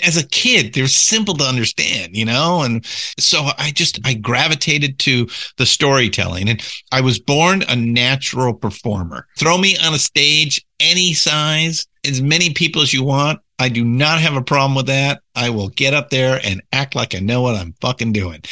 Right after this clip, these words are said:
Luckily today, I kinda know what I'm doing, but when I started, I didn't, I didn't know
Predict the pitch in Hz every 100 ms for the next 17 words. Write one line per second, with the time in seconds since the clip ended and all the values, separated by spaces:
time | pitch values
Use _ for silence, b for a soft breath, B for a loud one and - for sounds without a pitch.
0 | B B B 156 175 226 233 226 185 170
1 | 180 135 110 - - 185 208 196 190 180
2 | 190 180 139 131 117 - 175 190 190 127
3 | 143 151 131 - 139 180 160 160